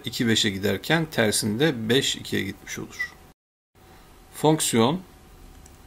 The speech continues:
f fonksiyonu A'dan B'ye gidiyor olsun. Tersi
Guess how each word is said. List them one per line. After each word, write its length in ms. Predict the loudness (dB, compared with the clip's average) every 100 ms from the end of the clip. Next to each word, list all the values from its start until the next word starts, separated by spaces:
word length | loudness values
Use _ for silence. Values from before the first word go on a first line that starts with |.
| -20 -20 -20 -20 -20 -20 -20 -20 -6
f 120 | -4
fonksiyonu 760 | -2 0 0 0 -2 2 2 0 -6 -20 -20 -20 -20 -20 -20 -20 -20 -20 -20 -20 -20 -20 -2
A'dan 600 | 4 6 6 4 4 2
B'ye 200 | 2 2
gidiyor 720 | 0 -2 0 0 -4 -14 -16 -8
olsun. 560 | -4 -4 -4 -4 -6 -8 -16 -20 -20 -20 -20 -20 -20 -20 -20 -20 -20 -20 -20 -14
Tersi 680 | 0 4 4 2 2 2 0